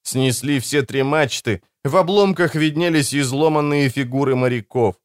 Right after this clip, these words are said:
А затем Тиблор уже смотрел в небо, на страшную, громадную рану строго над кораблем.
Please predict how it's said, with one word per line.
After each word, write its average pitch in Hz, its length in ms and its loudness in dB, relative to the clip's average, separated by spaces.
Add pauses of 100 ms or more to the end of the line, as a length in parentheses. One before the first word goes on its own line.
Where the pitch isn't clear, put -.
(320)
А 113 140 2
затем 113 640 -2 (180)
Тиблор 127 500 2
уже 120 220 0
смотрел 117 500 0
в 104 140 -4
небо, 104 440 0 (300)
на 127 180 2
страшную, 120 920 -2
громадную 143 960 2
рану 139 640 2
строго 123 760 0
над 110 220 0
кораблем. 87 720 -4